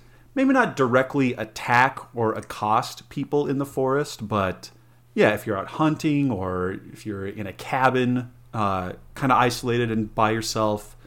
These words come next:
um, yeah, it, it's this thing that is kind of curious and wants to, like, learn as much about you and see what you are just as much as you want to learn about it.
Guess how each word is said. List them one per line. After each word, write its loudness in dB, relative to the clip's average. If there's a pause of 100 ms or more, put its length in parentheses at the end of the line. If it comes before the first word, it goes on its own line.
(580)
um, -6 (480)
yeah, 6
it, 4
it's -2
this -4
thing 0
that 4 (440)
is 4
kind 0
of -2
curious 0 (160)
and -2
wants 0
to, 2
like, 2
learn 2
as -4
much -2
about 0
you 2
and 0
see -4
what -2
you 0
are 2
just -8
as -8
much -4
as -6
you 0
want -2
to -8
learn -6
about -4
it. -2